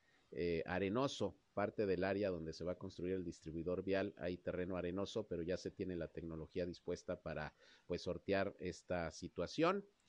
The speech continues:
además de que no se va a cerrar completamente la circulación, el Boulevard Independencia, que ya es una ventaja, y bueno, pues, repito, se espera que en octubre terminen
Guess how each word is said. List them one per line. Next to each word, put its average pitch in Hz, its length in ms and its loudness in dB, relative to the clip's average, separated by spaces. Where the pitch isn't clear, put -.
además 90 380 2
de 101 100 2
que 87 100 -4
no 107 160 2
se 120 140 0
va 98 80 4
a 95 40 0
cerrar 92 520 2
completamente 87 680 -2
la 80 140 0
circulación, 87 600 0
el 90 100 0
Boulevard 78 280 -2
Independencia, 107 720 0
que 80 120 -6
ya 85 140 0
es - 160 -4
una 85 180 -4
ventaja, 135 600 0
y 147 360 4
bueno, 117 280 4
pues, - 400 -4
repito, 101 380 -2
se - 100 -6
espera 95 300 2
que - 100 -6
en 76 60 -6
octubre 90 380 0
terminen 82 580 -2